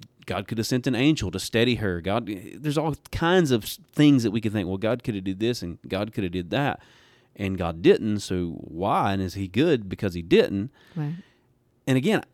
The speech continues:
Speaker 1: we're not gonna answer that question. We're not gonna bring an answer to the age-old question of evil and all of that. But what we do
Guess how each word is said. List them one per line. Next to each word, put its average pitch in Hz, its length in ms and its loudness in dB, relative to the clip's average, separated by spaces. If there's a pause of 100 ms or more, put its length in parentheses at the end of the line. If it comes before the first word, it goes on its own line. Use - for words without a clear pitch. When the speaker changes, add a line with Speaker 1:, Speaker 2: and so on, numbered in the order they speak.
Speaker 1:
we're 135 140 4
not 165 160 4
gonna 107 140 0
answer 101 300 0
that 76 180 -4
question. 85 640 -6
We're 127 100 -2
not 110 180 2
gonna 104 160 0
bring 98 640 0 (160)
an 104 120 -6
answer 104 360 0
to 101 120 -2
the 90 160 -2
age-old 92 480 -2
question 92 440 -2
of 80 240 -8
evil 95 560 -4
and 92 80 -8
all 87 220 -4
of 80 80 -10
that. 127 340 -2 (720)
But 123 140 4
what 120 120 4
we 110 120 2
do 127 560 4